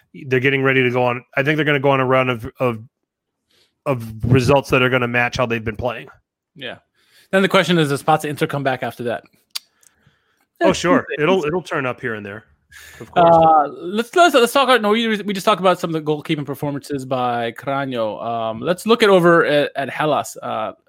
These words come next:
Speaker 2: Silvestri continues to impress. So he, he had a great game, I thought, as well.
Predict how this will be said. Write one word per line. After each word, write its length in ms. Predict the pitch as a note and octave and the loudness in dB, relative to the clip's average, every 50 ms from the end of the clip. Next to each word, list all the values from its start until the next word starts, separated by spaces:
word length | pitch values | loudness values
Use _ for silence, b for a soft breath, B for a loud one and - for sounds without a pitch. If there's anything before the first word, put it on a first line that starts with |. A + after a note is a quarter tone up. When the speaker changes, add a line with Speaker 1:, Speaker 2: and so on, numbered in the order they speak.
| _ _ _ _ _ _ _ - | _ _ _ _ _ _ _ -12
Speaker 2:
Silvestri 600 | - - D#3 C#3+ C3+ D#3 D#3+ D3+ - C#3+ C#3+ - | -6 -4 -2 0 2 2 0 0 0 -4 -4 -4
continues 520 | - C3+ A2+ - - E3 D#3+ D3+ C#3 - | -4 -6 -8 -4 0 0 0 0 0 -2
to 60 | - C3+ | -6 -8
impress. 420 | A#2 - - C3+ C3 B2 A#2 - | -8 -4 -2 0 0 0 0 0
So 280 | - B2 A#2+ A#2+ G2 - | 0 -2 -2 -2 -4 -6
he, 360 | - B2+ A#2+ C3 C#3+ C#3+ B2+ A#2+ B2 C3 C#3+ C#3 | -8 -8 -6 -4 -4 -4 -4 -4 -4 -4 -4 -2
he 160 | C3 D#3+ F3 F3 | 2 4 4 6
had 100 | D#3 C#3 | 4 4
a 20 | |
great 200 | A#2+ C#3+ C3+ A#2+ | 4 2 0 2
game, 180 | B2+ C3+ B2+ B2+ | 0 -2 -2 -2
I 100 | B2 A#2+ | -4 -4
thought, 240 | - C3+ B2+ B2+ B2+ | -2 0 0 0 -2
as 120 | A#2+ A#2+ | -2 -4
well. 340 | B2+ C3+ B2+ C3 B2+ b | -2 -2 0 -2 -2 b